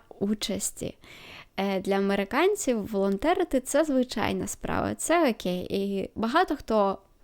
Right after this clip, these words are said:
робить якусь роботу безкоштовно і допомагає. Але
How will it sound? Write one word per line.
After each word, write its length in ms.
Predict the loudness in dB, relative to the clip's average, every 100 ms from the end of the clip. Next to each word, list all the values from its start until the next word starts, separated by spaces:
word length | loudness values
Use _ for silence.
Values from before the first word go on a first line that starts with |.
| -6 0
робить 340 | 2 0 -2
якусь 340 | -4 -4 -2
роботу 420 | -2 2 2 2 -4
безкоштовно 760 | -4 -6 -8 -2 2 2 2 -2
і 360 | -2 0 0 -2
допомагає. 640 | -8 -6 -2 -2 -2 -4 -6 -12 -20 -18 -16 -18 -16
Але 760 | -6 -4 -2 0 0 0 0